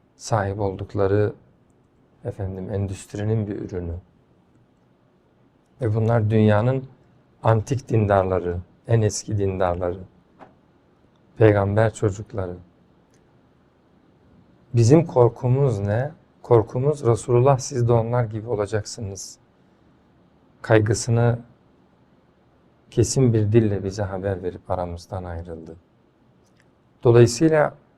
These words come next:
buradan bakınca bunlar iyi günlerimiz gibi gözüküyor. Henüz daha Kabe'nin etrafında putlar yok, içinde putlar yok.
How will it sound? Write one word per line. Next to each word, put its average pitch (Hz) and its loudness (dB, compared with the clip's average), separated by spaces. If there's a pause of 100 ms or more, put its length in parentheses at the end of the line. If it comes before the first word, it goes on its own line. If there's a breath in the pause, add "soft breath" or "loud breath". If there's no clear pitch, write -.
(120)
buradan 131 6
bakınca 127 -2
bunlar 120 2
iyi 120 2
günlerimiz 104 -2
gibi 90 -12
gözüküyor. 90 -12 (760)
Henüz 110 0
daha 107 0
Kabe'nin 98 -2
etrafında 92 -6
putlar 95 -10
yok, 90 -10
içinde 95 -12
putlar - -8
yok. 107 -8